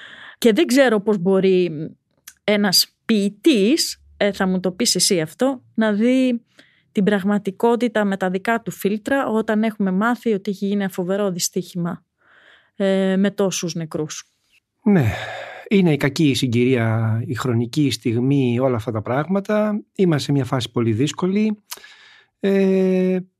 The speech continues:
Speaker 2: τι να σχολιάσει κανείς, είναι αυτονόητα. Τι είναι μια τραγωδία, αυτό. Δεν υπάρχει κάτι άλλο να σχολιάσει κανείς.
Speaker 1: Λένε, κα-, ε, υπάρχει μια σχολή που λέει ότι οι ποιητές, ε, δεν, ε,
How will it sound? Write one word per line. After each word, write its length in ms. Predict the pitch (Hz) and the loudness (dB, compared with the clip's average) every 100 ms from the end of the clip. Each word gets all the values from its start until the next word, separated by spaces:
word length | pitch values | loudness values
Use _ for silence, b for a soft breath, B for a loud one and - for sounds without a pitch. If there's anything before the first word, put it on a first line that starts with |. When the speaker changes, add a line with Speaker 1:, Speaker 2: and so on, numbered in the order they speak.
| - B B B B B B | -20 B B B B B B
Speaker 2:
τι 120 | - 220 | -4 -2
να 60 | |
σχολιάσει 420 | 170 123 113 107 | 0 0 0 -2
κανείς, 260 | - 110 107 | -2 -4 -2
είναι 240 | 180 170 | -2 -2
αυτονόητα. 520 | 160 - 165 160 117 110 | -4 -4 -2 -2 -2 -4
Τι 120 | 143 | -2
είναι 100 | 156 | 0
μια 160 | 151 | -2
τραγωδία, 800 | 135 123 117 127 185 214 220 214 - | -2 -2 -2 -2 -2 -2 -4 -8 -10
αυτό. 360 | - 139 101 - | -8 -6 -8 -8
Δεν 120 | - | -8
υπάρχει 240 | 143 123 - | -6 -6 -6
κάτι 220 | 107 110 | -8 -6
άλλο 100 | 104 | -6
να 60 | 101 | -6
σχολιάσει 460 | - 101 101 92 | -8 -8 -8 -10
κανείς. 420 | - 95 107 110 - b b b _ _ | -10 -8 -8 -10 -18 b b b _ _
Speaker 1:
Λένε, 600 | 214 214 226 226 185 190 | -2 0 2 2 0 -2
κα-, 180 | 202 208 - | -2 -4 -2
ε, 80 | |
υπάρχει 340 | 196 202 262 254 | -4 -2 -2 0
μια 200 | 262 240 | 0 0
σχολή 480 | - 196 185 190 254 | -2 -2 0 -2 -2
που 180 | 196 | -4
λέει 520 | 180 175 160 160 190 285 269 | -2 -2 -2 -2 -2 0 0
ότι 580 | 220 214 214 202 190 185 180 165 B B | 0 0 -2 0 0 -2 -4 -10 B B
οι 160 | - 214 | -6 -4
ποιητές, 1080 | 220 214 202 - 262 254 190 247 - - | 0 0 -2 -2 0 2 2 2 0 -4
ε, 400 | - 233 220 214 220 | -2 2 2 2 0
δεν, 440 | 285 403 254 208 | 0 2 2 2
ε, 640 | 190 185 170 165 165 170 | 0 -2 -2 -4 -4 -6